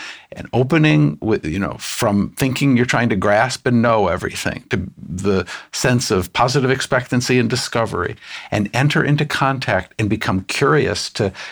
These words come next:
get in touch with the miraculous qualities, the infinite depth of that other person.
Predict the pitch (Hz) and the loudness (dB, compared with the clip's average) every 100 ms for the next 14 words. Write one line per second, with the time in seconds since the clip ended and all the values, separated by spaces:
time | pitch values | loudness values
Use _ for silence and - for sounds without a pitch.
0 | - 123 127 123 151 - 151 143 - - | -6 -2 0 2 2 0 0 0 -2 -4
1 | 95 95 95 92 95 98 110 120 120 - | -2 0 2 2 2 0 -2 -2 -2 -4
2 | - 87 92 90 65 - - 85 - - | 0 2 2 -2 -4 -6 -6 -6 -6 -14
3 | - - 117 117 120 113 - 90 87 - | -14 -4 0 2 2 0 0 -4 -4 -4
4 | 92 95 92 92 87 90 - 110 - - | -4 -2 -2 -2 -4 -8 -6 -4 -4 -8
5 | 92 | -12